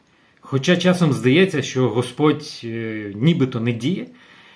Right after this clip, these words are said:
але попередження, що його гнів запалає. І ми читаємо в книзі Об'явлення, що захочуть сховатися від гніву Агнця і від гніву того, хто сидить на престолі.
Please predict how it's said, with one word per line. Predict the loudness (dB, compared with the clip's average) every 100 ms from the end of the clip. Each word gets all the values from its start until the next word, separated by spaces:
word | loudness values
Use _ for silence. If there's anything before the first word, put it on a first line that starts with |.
| -20 _ _
але | -2 0 2 2 2
попередження, | 0 2 2 2 0 0 0 -2
що | -4 -6
його | -2 0
гнів | 2 2 2 2 0 -10 _ -10
запалає. | -8 -4 -6 -2 -2 0 -2 -6 -12 -20 -8
І | -2 -2 -2 -8
ми | -6 -6
читаємо | -2 2 2
в | 2
книзі | -2 -2 0
Об'явлення, | 0 2 2 2 0 -2
що | -4 -4
захочуть | -4 -2 -2 -2 -6 -14 -16
сховатися | -8 -4 0 0 -2 -8 -10 -12 _ 0
від | 4 4
гніву | 2 4 4 4 2 -6 -12 _ _
Агнця | 0 2 2 2 0 -2 -8 -10 -16 _ _ _
і | 0
від | 0
гніву | 2 2 2
того, | 0 -2 -4
хто | -6 -8
сидить | -6 -2 -2 -4 _ _ _ _ _ _ _ _ -6
на | -4
престолі. | -2 -2 -2 0 0 0